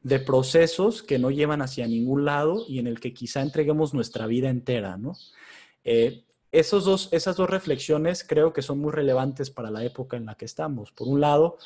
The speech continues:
eh, la primera idea de la falta de responsabilidad creo que se manifiesta en las demandas políticas usuales que tenemos en redes.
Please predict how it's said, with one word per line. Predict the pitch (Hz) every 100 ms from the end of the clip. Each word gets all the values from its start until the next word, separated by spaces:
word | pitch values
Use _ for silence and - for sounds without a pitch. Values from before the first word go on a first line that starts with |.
| - _ _ -
eh, | 117 113 120 -
la | 131 120
primera | 123 123 135 151
idea | 147 135 143 175
de | 180 131
la | 120 113 127 -
falta | 151 151 151 165
de |
responsabilidad | 139 135 - 120 123 117 113 113 127 190 - _ _ _ _ _
creo | 156 151 190
que | 190 143 139
se | - -
manifiesta | 135 127 123 156 170 190 208 175 -
en | 131 120 117
las | 113 - -
demandas | 135 123 127 151 170
políticas | - 127 131 131 165 147 131 -
usuales | 120 - 139 143 151 123 - - _
que | 123
tenemos | - 117 131 143 131 -
en | 123 110 107
redes. | 131 143 120 110 -